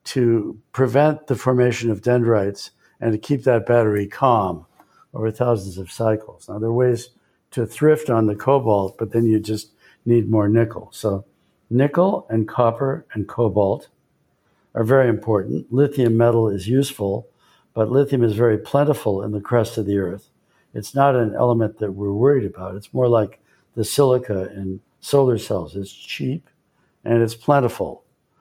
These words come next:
But nickel is a very rare metal, in very short supply. And copper is a relatively rare metal and in short supply. Copper inventories right now are the lowest they've been in ten years.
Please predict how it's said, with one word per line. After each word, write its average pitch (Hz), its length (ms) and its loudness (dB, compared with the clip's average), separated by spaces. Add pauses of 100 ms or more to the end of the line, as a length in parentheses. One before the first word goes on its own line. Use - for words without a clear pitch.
(320)
But 117 180 0
nickel 170 400 2
is 104 180 -2
a 110 220 -4
very 147 360 2
rare 110 260 0
metal, 92 440 -6
in 104 140 -12
very 135 300 2
short 123 340 0
supply. 104 640 -2 (640)
And 127 180 -8
copper 180 460 2
is 110 160 -2
a 110 80 -4
relatively 107 640 -2
rare 110 220 2
metal 95 480 -4 (420)
and 120 200 0
in 110 80 2
short 110 300 -2
supply. 101 380 -4
Copper 127 400 2
inventories 123 800 0
right 127 180 2
now 139 460 0 (540)
are 120 180 0
the 117 100 0
lowest 135 400 2
they've 127 220 2
been 123 160 2
in 120 160 2
ten 113 280 0
years. 127 520 0